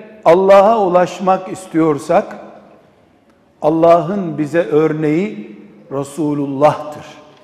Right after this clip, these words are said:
Sallallahu aleyhi ve sellem. Resulullah da sünnetiyle, hadisleriyle içimizdedir.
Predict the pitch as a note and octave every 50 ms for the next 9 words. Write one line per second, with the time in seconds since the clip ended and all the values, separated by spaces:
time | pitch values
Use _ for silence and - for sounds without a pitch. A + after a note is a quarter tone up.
0 | _ _ _ - _ _ _ _ - C#3+ C#3 C3+ C3+ C3 B2+ C3+ C#3+ C#3+ B2+ B2+
1 | B2+ A#2+ B2+ B2 B2 B2 A2+ B2 A2+ A2 G#2 - B2 G#2+ G2+ G2 F#2 E2+ - -
2 | - - - - - _ _ _ _ _ _ _ _ _ _ _ _ _ - D3+
3 | F#3+ F#3 - A#3 A#3+ A3+ A3 A3 G#3 G#3+ A3 G#3+ G#3 G3+ G#3+ A#3+ A#3+ A3 F3+ -
4 | - - - - D#3+ D#3 D#3+ F3 G3+ A#3 A#3+ - - - - - - - - -
5 | - _ _ _ _ _ _ _ _ _ - - - F#3+ F#3+ G3 G3 F#3+ F#3+ F#3
6 | F#3 G3 A3 A3+ G#3 F#3+ E3 D#3 C#3 A#2 G2 - - - - - - - - _
7 | _ _ - D3 D3+ D#3+ D3 F3+ F3+ - - - G3+ F3 F3+ F3+ G3 G#3+ G#3 F#3+
8 | F3 E3 D3+ B2+ A2 - - - - - F3+ D3 - - F#3+ E3+ D#3+ E3 D3+ C3+
9 | - - D#3+ D#3 - - - - - -